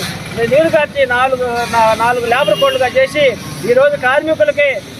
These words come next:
నీకు ఇదిగో ఎనిమిది వేలు, పది వేలు, తొమ్మిది వేల రూపాయలు జీతాలనే పరిస్థితి కాడికి వచ్చి ఇంకా దిగజారుస్తుంది అనమాట.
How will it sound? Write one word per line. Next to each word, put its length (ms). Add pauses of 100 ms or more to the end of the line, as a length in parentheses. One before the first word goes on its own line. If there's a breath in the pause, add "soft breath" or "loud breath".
నీకు 180
ఇదిగో 260
ఎనిమిది 340
వేలు, 280
పది 160
వేలు, 260
తొమ్మిది 320
వేల 140
రూపాయలు 460 (280)
జీతాలనే 460
పరిస్థితి 380
కాడికి 200
వచ్చి 220
ఇంకా 200
దిగజారుస్తుంది 680
అనమాట. 240